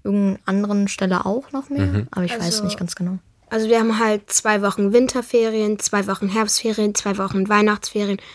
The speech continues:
Speaker 3: zwei Wochen Osterferien, sieben Wochen Sommerferien.
Speaker 2: Ach, schön.
Speaker 3: Und also ist ein bisschen mehr, glaube ich,
Speaker 2: Ich bin
Speaker 3: als
Speaker 2: neidisch.
Speaker 3: andere.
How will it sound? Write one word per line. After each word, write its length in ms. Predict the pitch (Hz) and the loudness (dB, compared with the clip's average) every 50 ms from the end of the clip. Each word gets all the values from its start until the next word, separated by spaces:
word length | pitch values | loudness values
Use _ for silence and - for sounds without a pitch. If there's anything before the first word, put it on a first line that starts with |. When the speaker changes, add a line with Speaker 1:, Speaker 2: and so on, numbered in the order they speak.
| - _ - | -20 _ -8
Speaker 3:
zwei 240 | - - 202 190 190 | -2 -2 0 0 0
Wochen 200 | 190 - 196 - - | 0 0 -2 2 6
Osterferien, 840 | 233 247 240 - - 214 - - 226 220 220 220 214 214 208 214 196 | 6 6 6 4 0 -6 -4 -4 -4 -2 -2 0 0 0 2 0 0
sieben 320 | 196 240 240 233 220 208 | 0 0 2 2 2 2
Wochen 260 | 196 196 - 214 202 190 | 0 -2 -2 -4 -2 0
Sommerferien. 840 | - 254 269 277 262 254 - - 240 233 233 240 226 220 220 - 85 | 4 6 6 6 6 4 2 0 0 0 2 2 2 2 0 -2 -6
Speaker 2:
Ach, 80 | - | -8
schön. 400 | - - - 92 87 87 87 90 - - | -12 -12 -10 -10 -10 -10 -10 -10 -6 -4
Speaker 3:
Und 680 | 110 104 104 101 - 196 196 196 196 - - - - - | -2 0 0 2 2 2 0 0 -2 -4 -6 -10 -10 -8
also 440 | 202 208 196 190 185 175 185 214 - _ _ _ | -6 -4 -2 -2 -2 -2 -4 -6 -10 _ _ _
ist 280 | - - - - - - | -8 -4 -4 -4 -4 -4
ein 40 | _ - | _ 4
bisschen 380 | 269 247 - - 233 214 202 190 | 4 6 6 4 2 0 0 0
mehr, 160 | 190 190 190 | 0 -2 -4
glaube 400 | 202 190 175 175 175 196 190 196 | -4 -4 -4 -4 -4 -6 -8 -10
ich, 140 | 208 - - | -10 -12 -16
Speaker 2:
Ich 100 | - - | -14 -10
bin 100 | - 196 | -6 -6
Speaker 3:
als 120 | - 170 | -4 -4
Speaker 2:
neidisch. 420 | - 82 - - - 85 82 87 | -2 -2 -2 -4 -4 -6 -8 -8
Speaker 3:
andere. 160 | - - - | -10 -12 -16